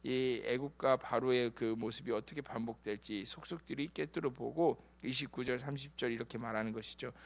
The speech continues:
모세가 그에게 이르되, "내가 성에서 나가서 곧 내 손을 여호와를 향하여 펴리니,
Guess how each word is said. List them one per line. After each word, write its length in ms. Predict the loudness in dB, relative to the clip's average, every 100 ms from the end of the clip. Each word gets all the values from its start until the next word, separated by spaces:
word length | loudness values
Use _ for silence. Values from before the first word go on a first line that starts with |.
| -20 -12 2
모세가 380 | 4 6 6
그에게 380 | 6 2 2 2
이르되, 500 | 2 4 4 4 2 -4
"내가 320 | 2 4 6 4
성에서 400 | 2 0 0 2
나가서 580 | 2 4 2 2 0 0 -14 -16
곧 320 | 4 6 6 -2
내 340 | -2 4 4 4
손을 460 | 0 4 6 6
여호와를 420 | 4 4 6 4 2
향하여 300 | 0 2 0
펴리니, 540 | -2 -4 -2 0 -2